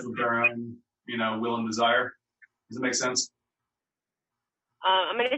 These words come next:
Speaker 2: say back what I heard you say. Um, so what I heard you say, is there any difference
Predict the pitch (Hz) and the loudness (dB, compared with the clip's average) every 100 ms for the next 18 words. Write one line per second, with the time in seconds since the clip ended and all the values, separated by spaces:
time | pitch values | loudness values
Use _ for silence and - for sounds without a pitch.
0 | - 220 214 208 208 196 202 202 196 208 | -2 0 0 0 0 0 -2 -8 -8 -12
1 | - 254 247 269 262 _ - 196 190 208 | -16 -12 -10 -10 -12 _ -10 -4 -2 -4
2 | 214 214 196 240 220 214 226 202 196 202 | -6 -4 -4 -4 -8 -10 -6 -2 -2 -2
3 | 196 - 214 208 202 185 196 208 202 196 | -2 -2 -2 -2 -2 -4 -4 -2 -2 -4